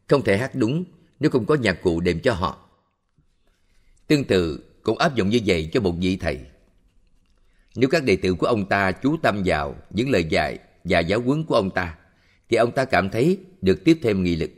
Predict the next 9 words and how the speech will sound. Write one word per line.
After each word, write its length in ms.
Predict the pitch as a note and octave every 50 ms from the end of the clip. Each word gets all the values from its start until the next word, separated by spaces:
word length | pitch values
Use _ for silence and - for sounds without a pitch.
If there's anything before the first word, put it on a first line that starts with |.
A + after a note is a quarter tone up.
| _ _ _ _ _ _ _ _ _ _ _ _ _ _ _ _ _ _ _ _ _
Nhưng 420 | - G#2+ A2 G#2 G2+ F#2+ F#2 F2+ - - - - _
khi 100 | - D3+
ông 160 | C3 B2+ A#2+
ta 260 | - - G#2+ A2 G#2+ G#2
bón 320 | F#2+ G2 G#2 C3 E3+ E3
đủ 260 | B2 F2+ E2 E2 F#2+
các 140 | - D3+ D3+
loại 180 | A#2+ F2+ D#2 D2
phân 280 | - A#2 G#2+ G#2 G2